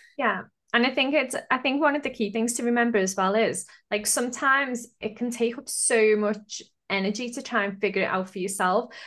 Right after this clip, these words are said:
And if you are kind of thinking you're in a situation and you don't know what the answers are, then get in touch with me and Jackie, because we help our clients find these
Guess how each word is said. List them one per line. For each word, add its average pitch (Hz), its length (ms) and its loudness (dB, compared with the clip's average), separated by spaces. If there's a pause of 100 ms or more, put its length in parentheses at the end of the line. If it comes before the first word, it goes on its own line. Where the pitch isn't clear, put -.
(180)
And 214 380 6
if 233 200 4
you 233 140 6
are 226 200 6
kind 233 260 0
of 233 80 -6
thinking 214 340 -2
you're 202 180 4
in 202 300 2
a - 160 -8
situation 208 580 -4
and 196 140 -4
you 196 80 -6
don't 196 320 2
know 190 120 0
what - 220 -2
the 214 100 0
answers 196 380 -4
are, 196 380 2 (240)
then 202 300 2
get - 200 -2
in 277 60 -2
touch 262 280 -6
with - 100 -8
me 269 160 -2
and 240 80 0
Jackie, 226 320 -2
because 208 760 2 (200)
we 240 240 -2
help 208 360 2
our 220 140 6
clients 196 720 -2 (400)
find 202 480 2
these 202 400 0